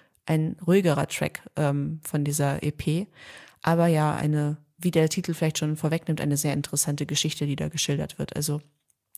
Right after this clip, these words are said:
ich glaube, das könnte, könnte für viele interessant sein. Und last but not least nochmal, äh, in Popgefilde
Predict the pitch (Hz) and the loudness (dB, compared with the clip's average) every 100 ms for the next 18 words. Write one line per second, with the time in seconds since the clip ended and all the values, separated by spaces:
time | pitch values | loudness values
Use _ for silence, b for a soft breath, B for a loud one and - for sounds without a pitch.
0 | - 180 - 165 156 151 - 151 147 147 | -4 -2 2 2 4 2 0 0 0 -2
1 | - 151 151 151 151 151 147 - 160 151 | -2 -4 -4 -6 -8 -4 -6 -6 -8 -6
2 | 151 170 - 269 294 B B B B B | -6 -6 2 2 2 B B B B B
3 | B - 175 208 214 - 180 170 160 190 | B 0 2 2 0 0 0 2 2 0
4 | - 170 170 156 156 226 _ 165 151 151 | 0 0 0 0 -2 -6 _ 0 0 -2
5 | 156 156 151 214 - 180 - 180 175 180 | -2 -4 0 -2 0 -4 0 2 4 2